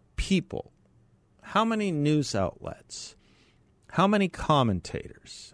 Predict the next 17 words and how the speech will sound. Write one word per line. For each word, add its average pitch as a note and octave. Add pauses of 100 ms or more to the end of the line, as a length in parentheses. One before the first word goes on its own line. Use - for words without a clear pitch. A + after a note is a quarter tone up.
(140)
how E3
many F#3+
columnists B2
at A#2+
the A2
New A2+
York G#2+
Times - (680)
made A2 (300)
continual C#3+
sport - (720)
of G#2+
Donald G#2+
Trump G2 (760)
for A2
his G#2+
policies G2+